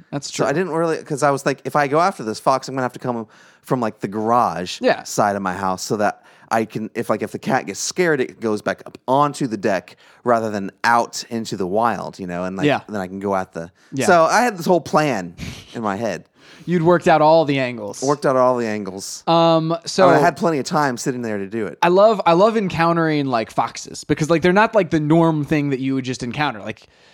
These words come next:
Speaker 1: you know, sure, you know, you see deer all over the place. Sure, you see, like, cats and dogs and stuff, but, like, foxes, it's like, who knows?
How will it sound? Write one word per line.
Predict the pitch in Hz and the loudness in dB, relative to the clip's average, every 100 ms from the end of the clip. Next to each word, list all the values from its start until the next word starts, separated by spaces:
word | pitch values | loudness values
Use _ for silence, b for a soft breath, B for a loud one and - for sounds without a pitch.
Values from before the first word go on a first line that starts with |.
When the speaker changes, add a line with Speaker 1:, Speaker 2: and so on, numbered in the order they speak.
| b | b
Speaker 1:
you | 233 | -2
know, | 233 196 | -2 -2
sure, | - 220 185 160 151 131 b b b b | 0 4 4 4 0 -2 b b b b
you | 202 | -4
know, | 127 | -4
you | |
see | 117 139 120 | -6 -10 -8
deer | 131 143 135 | 0 2 2
all | 110 110 | 2 0
over | 104 | -2
the | 107 | -6
place. | 92 113 107 | -4 -6 -4
Sure, | - 185 | 0 0
you | 156 | 0
see, | 127 | -4
like, | 98 | -8
cats | - 104 - | -6 -8 -6
and | 110 | -8
dogs | 110 110 120 | -4 -4 -4
and | |
stuff, | 127 123 | -4 -2
but, | 160 | -2
like, | 151 | -2
foxes, | - 196 - 143 120 | 0 0 0 -2 -4
it's | 120 135 | -4 -4
like, | 117 | -2
who | 185 | 0
knows? | 147 185 - - | 2 2 0 -8